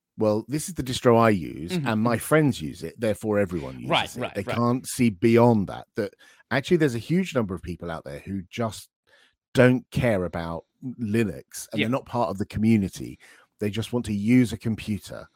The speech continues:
Speaker 2: Mm-hmm.
Speaker 1: Like, much like, you know, those of us who are fawning over the Steam Deck and the fact that it's got K D E on it, and it's Linux, and it's an amazing piece of hardware. There are
Speaker 2: Mm-hmm.
Speaker 1: people out there who actually just want to play games.
Speaker 2: Yeah.
Speaker 1: And they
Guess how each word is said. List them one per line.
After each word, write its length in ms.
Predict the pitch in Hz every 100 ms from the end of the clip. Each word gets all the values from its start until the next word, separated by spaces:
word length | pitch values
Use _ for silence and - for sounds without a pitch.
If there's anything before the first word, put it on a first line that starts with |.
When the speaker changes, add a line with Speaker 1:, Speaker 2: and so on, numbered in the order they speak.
| _ 185
Speaker 2:
Mm-hmm. 120 | 139
Speaker 1:
Like, 160 | 131 -
much 260 | 190 -
like, 460 | 156 131 - - _ -
you 100 | 110
know, 140 | 92
those 260 | 123 160 139
of 60 | 110
us 80 |
who 100 | -
are 40 | 104
fawning 540 | - 139 135 123 110
over 120 | 101
the 120 | 92 95
Steam 300 | - 98 87
Deck 280 | 67 -
and 160 | 82 80
the 60 | 80
fact 240 | 107 -
that 100 | 95
it's 180 | 90 -
got 180 | - -
K 180 | 113 110
D 220 | 110 104
E 40 | 90
on 120 | 82
it, 140 | 82 -
and 120 | 98
it's 240 | - - - - - -
Linux, 500 | 110 123 117 98 -
and 80 | 104
it's 140 | 98
an 80 | 101
amazing 500 | 98 107 113 104 107
piece 200 | 95 95
of 80 | 85
hardware. 400 | 110 110 82 64 _ -
There 120 | 160
are 60 | 131
Speaker 2:
Mm-hmm. 60 |
Speaker 1:
people 220 | 233 262 190
out 80 |
there 120 | 90 87
who 120 | 107
actually 320 | 117 147 - 107
just 220 | 101 -
want 100 | 101
to 80 | -
play 160 | 98 82
games. 440 | 95 71 - -
Speaker 2:
Yeah. 180 | 165 - - _
Speaker 1:
And 100 | 107
they 100 | 107